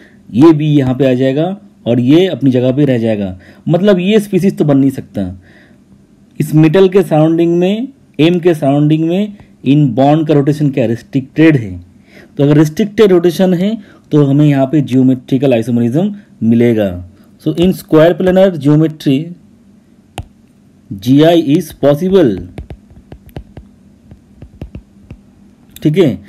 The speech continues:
अच्छा, यहाँ पे इसको हम कह देंगे trans, इसको हम कहेंगे सिस।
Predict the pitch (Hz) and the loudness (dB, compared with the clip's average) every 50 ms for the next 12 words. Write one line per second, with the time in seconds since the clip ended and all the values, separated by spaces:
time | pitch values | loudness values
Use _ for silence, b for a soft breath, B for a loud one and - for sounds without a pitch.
0 | B B B B B B - 131 147 147 147 151 160 175 180 190 170 160 170 180 | B B B B B B -2 2 2 4 4 4 2 4 4 4 4 2 0 -2
1 | - b b b b b - 160 156 151 - - 190 190 175 165 170 170 160 175 | -8 b b b b b -4 -4 -4 -2 0 0 0 2 2 2 2 2 2 2
2 | 180 180 185 202 190 175 - - - 170 156 151 156 156 139 120 107 101 101 - | 0 2 2 0 0 -2 -4 -4 -2 0 2 4 4 4 2 2 0 -2 -6 -8
3 | - - - - - - - - _ - - _ - - B B B B B B | -12 -18 -18 -20 -20 -20 -20 -20 _ -20 -20 _ -20 -20 B B B B B B
4 | B B B 147 143 - - 175 165 165 151 151 151 143 147 156 180 196 196 - | B B B -6 -6 -4 -2 0 0 0 0 0 0 2 2 2 2 0 -2 -2
5 | - - 160 165 160 135 113 101 101 - | 0 4 4 6 4 4 2 -2 -6 -12